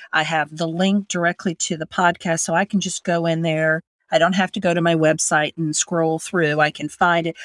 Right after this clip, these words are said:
I can sort it by topic. I can sort it by date. It's the answer to, it's just the answer.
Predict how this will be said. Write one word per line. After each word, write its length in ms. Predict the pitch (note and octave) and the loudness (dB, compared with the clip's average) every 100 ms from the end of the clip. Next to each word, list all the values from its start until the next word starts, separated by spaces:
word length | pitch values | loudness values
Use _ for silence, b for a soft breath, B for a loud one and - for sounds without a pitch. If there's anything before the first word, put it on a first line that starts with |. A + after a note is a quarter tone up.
| B | B
I 100 | - | -8
can 180 | - - | -8 -6
sort 440 | - - G#3+ G3 F#3+ | -4 0 2 4 4
it 120 | - | 2
by 140 | D#3 | -4
topic. 680 | D#3+ - A3+ A3+ - A3 G#3 | -4 0 4 4 2 0 2
I 100 | E3 | -2
can 180 | - D3+ | -2 -6
sort 320 | - D#3 D#3 | -4 -2 -2
it 120 | B2+ - | -4 -4
by 180 | C#3 D#3+ | -4 -4
date. 720 | F3 - A#3+ A3+ G#3+ G#3 - _ _ _ - | -8 0 4 4 2 0 -4 _ _ _ -2
It's 340 | G3+ - - - | -2 -2 -8 -10
the 260 | F#3+ F#3+ F#3+ | -4 0 2
answer 300 | F#3+ - F#3 | 0 -2 -4
to, 100 | - | -2
it's 240 | F#3+ F3 - | -4 -4 -2
just 200 | G#3+ - | -2 0
the 140 | E3 | -2
answer. 320 | D3 D3 - | -2 -4 -6